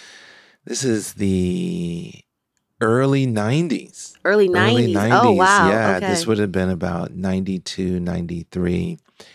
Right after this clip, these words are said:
Speaker 1: And I wanted to, again, just bear witness to so much of what I saw happening in galleries and streets and the clubs. But writing about music naturally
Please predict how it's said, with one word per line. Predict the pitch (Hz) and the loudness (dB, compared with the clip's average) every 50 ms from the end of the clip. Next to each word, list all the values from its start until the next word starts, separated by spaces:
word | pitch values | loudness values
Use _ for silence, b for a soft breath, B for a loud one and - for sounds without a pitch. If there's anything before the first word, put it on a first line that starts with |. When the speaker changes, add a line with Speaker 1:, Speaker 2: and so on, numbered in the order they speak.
| b b b b b b b _ - | b b b b b b b _ -4
Speaker 1:
And | 101 98 95 95 95 92 90 90 90 90 87 87 87 87 87 87 - - - - _ _ - | -2 0 0 0 0 0 0 0 -2 -2 -4 -4 -6 -8 -10 -10 -12 -14 -16 -18 _ _ -4
I | 98 104 113 127 | -2 0 2 2
wanted | 131 127 120 113 110 104 101 - | 2 2 2 0 0 -2 -4 -4
to, | - - 95 92 92 92 90 90 90 - 82 - - | -4 -2 -2 0 -2 -2 -4 -6 -8 -10 -12 -14 -14
again, | - 90 85 87 92 90 92 87 85 | -14 -12 -10 -8 -8 -6 -8 -8 -10
just | - 90 - - | -12 -14 -14 -12
bear | - 92 90 87 87 | -8 -8 -6 -6 -6
witness | 85 87 92 92 - 90 87 85 - - - | -6 -6 -6 -6 -6 -8 -10 -12 -12 -14 -14
to | - - 92 87 87 85 87 82 - b b b b b b b b b b b b | -10 -8 -6 -6 -4 -6 -8 -10 -14 b b b b b b b b b b b b
so | - - - 131 | -6 -2 -2 0
much | 127 127 113 98 - | 0 0 0 0 -2
of | 104 98 90 87 - - - - | -4 -4 -6 -8 -14 -18 -20 -20
what | - - 95 95 98 92 | -18 -10 -6 -4 -2 -2
I | 92 92 | -2 -4
saw | 87 - - - 98 90 90 90 | -4 -6 -6 -4 -4 -4 -4 -4
happening | 90 85 82 87 85 87 - - 90 87 87 87 85 85 85 80 b b b b b b b b b | -6 -6 -8 -8 -8 -10 -10 -10 -10 -8 -6 -6 -6 -6 -8 -10 b b b b b b b b b
in | - 92 92 90 | -10 -10 -6 -4
galleries | 92 92 92 87 90 87 90 90 87 87 87 85 85 80 - | -4 -2 -2 -2 -2 -4 -4 -4 -4 -4 -6 -6 -8 -10 -12
and | 85 82 | -12 -12
streets | 78 - - - - - 95 90 90 87 87 87 87 82 - - - - - - - - - | -10 -10 -10 -10 -10 -8 -6 -4 -4 -4 -4 -6 -8 -8 -10 -12 -12 -14 -16 -20 -20 -14 -12
and | 87 85 82 | -12 -10 -10
the | 85 - | -12 -14
clubs. | _ - - - - 104 95 95 92 90 90 90 90 87 - - - _ b b b b b b b b b b b b b _ | _ -12 -8 -4 -2 0 0 0 0 0 0 -2 -2 -4 -6 -12 -16 _ b b b b b b b b b b b b b _
But | - 92 90 B B B B B B B | -4 -4 -4 B B B B B B B
writing | B 123 139 151 190 202 | B 0 2 2 2 2
about | 196 151 143 131 123 - | 2 2 2 0 0 0
music | - 104 107 104 110 110 98 104 101 - | 0 2 2 2 2 2 2 0 -2 -2
naturally | 98 95 92 92 92 95 95 - - - 120 117 117 117 117 120 117 117 | -2 -2 -2 0 0 -2 -4 -4 -4 -2 -2 -2 -2 -2 -2 -4 -4 -6